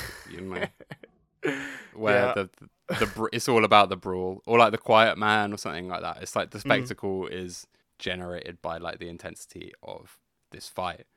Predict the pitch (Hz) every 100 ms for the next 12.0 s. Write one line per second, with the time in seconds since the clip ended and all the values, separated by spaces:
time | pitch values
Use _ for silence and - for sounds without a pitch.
0 | _ _ _ - 147 123 - 156 202 -
1 | - 165 123 - 123 107 - 180 156 113
2 | 107 101 - 151 - 127 120 120 _ _
3 | _ _ - 107 127 110 107 104 - 101
4 | 98 98 95 90 92 90 - _ _ _
5 | _ - 104 - 113 101 113 98 95 95
6 | 92 95 92 92 90 - 90 85 - _
7 | _ _ _ _ 113 107 101 98 - -
8 | 95 95 92 92 98 95 95 - 98 92
9 | 92 92 90 - - 95 90 92 - -
10 | - 92 90 90 87 90 92 - 90 92
11 | 90 90 87 90 120 165 - 85 85